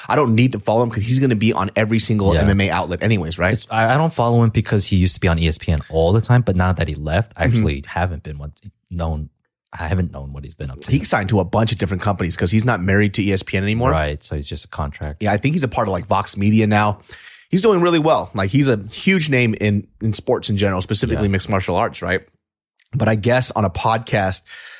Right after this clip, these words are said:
Speaker 1: um, Brendan Schaub said something about, he said that people don't like working with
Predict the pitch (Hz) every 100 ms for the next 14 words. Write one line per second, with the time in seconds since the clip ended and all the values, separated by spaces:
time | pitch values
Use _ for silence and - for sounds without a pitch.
0 | - - 95 90 85 78 85 _ 104 113
1 | 110 104 - 107 101 95 - - - 107
2 | 104 - 123 135 147 143 113 107 107 101
3 | - 104 _ _ _ _ _ _ _ _
4 | _ _ _ - - _ _ - - 156
5 | 208 202 170 127 - _ 175 202 180 151
6 | 90 101 117 - 92 107 - 113 110 -
7 | 107 107 117 - -